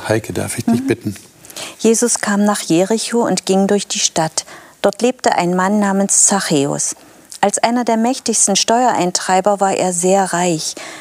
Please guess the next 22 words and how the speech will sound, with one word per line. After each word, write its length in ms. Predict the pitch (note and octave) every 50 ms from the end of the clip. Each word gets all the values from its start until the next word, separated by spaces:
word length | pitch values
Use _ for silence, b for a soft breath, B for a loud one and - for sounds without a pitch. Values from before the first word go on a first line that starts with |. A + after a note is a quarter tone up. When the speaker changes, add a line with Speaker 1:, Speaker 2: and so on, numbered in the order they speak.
| B B B B
Speaker 2:
Zachäus 540 | - - A#3+ A3+ - A#3 A#3+ B3 A#3 - -
hatte 200 | A3 G#3+ A3+ G#3+
versucht, 580 | - A3 G#3 G#3 A3 A#3+ B3+ A#3+ - - -
einen 240 | G3 G3+ G#3 G3+ G3
Blick 240 | G3 G#3 A3 - -
auf 160 | - F#3+ -
Jesus 480 | - G3+ G#3+ A#3 A3 A#3 A3 - - -
zu 160 | - G3+ F#3
werfen, 400 | F#3+ F#3 F#3 F#3+ - - G3+ -
aber 260 | - E3+ F3+ - G3
er 220 | - - F3+ F3+
war 160 | F#3+ F#3 F#3+ -
zu 160 | - - G3
klein, 560 | - - - - F3+ E3 E3 F3+ G#3 A3+ A#3 B B B B B B _
um 160 | - G3 G3+
über 240 | - - F#3+ G3+ G3
die 140 | - F#3 E3+
Menge 340 | F3 E3+ E3 D#3+ E3 F3 F#3
hinwegschauen 840 | F#3+ G3+ G#3 G3 F3+ E3 - - - - - - F#3 F3+ E3+ F3 E3+
zu 160 | - - G3
können. 580 | - - - E3+ D3+ D3 D3+ D3+ D#3 F3 E3 E3 - - - _ _ _ -
Deshalb 480 | - F#3 F#3 - - G#3 G#3+ A#3+ -